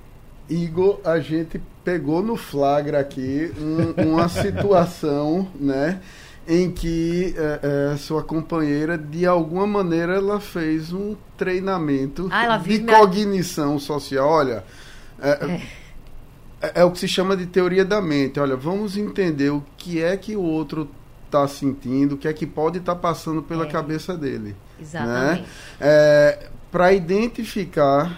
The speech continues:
Speaker 1: é, essa situação e entender, olha, o que é que ele espera que eu
Speaker 2: Sim.
Speaker 1: fale, né? Ok, eu,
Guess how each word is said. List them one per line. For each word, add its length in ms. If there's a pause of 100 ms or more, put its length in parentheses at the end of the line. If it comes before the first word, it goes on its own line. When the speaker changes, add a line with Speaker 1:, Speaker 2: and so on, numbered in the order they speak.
Speaker 1:
é, 360
essa 200
situação 880
e 60
entender, 480
olha, 180
o 40
que 100
é 60
que 160
ele 180
espera 580 (320)
que 80
eu 80
Speaker 2:
Sim. 80
Speaker 1:
fale, 440 (340)
né? 340 (400)
Ok, 300 (160)
eu, 160